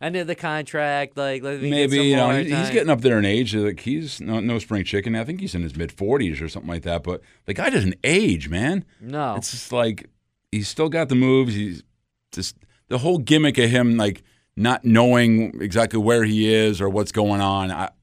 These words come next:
Speaker 2: it's hy-, hysterical.
Speaker 1: Forty-six years old.
Speaker 2: Oh, my gosh.
Speaker 1: He'll be forty-seven this January.
Speaker 2: Holy cow. Yeah, he's, he's, he found his, the fountain of youth or something, man, 'cause
Speaker 1: Yeah.
Speaker 2: he's just,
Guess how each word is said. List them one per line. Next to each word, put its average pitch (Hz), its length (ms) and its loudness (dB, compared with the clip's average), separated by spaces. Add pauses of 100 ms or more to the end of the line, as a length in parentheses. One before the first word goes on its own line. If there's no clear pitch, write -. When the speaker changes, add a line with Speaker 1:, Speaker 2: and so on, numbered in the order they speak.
(680)
Speaker 2:
it's - 160 -6
hy-, 113 200 0
hysterical. - 500 4
Speaker 1:
Forty-six 180 460 0
years 165 260 -2
old. 165 300 0
Speaker 2:
Oh, 123 60 -2
my 87 140 -4
gosh. 76 420 -8
Speaker 1:
He'll 151 120 -2
be 156 140 -2
forty-seven 156 800 -4
this 135 180 -6
January. 117 580 -8
Speaker 2:
Holy 98 240 -4
cow. 69 420 -8
Yeah, 80 220 -14
he's, 98 380 -14 (140)
he's, 120 420 -20 (1200)
he 113 60 -6
found 147 200 0
his, 98 160 -4 (120)
the 92 80 -8
fountain 107 300 0
of 85 80 -2
youth 95 220 -2
or 82 80 -4
something, 76 260 -6
man, 80 220 -8
'cause 110 100 -6
Speaker 1:
Yeah. 135 240 -2
Speaker 2:
he's 104 200 -4
just, 92 240 -8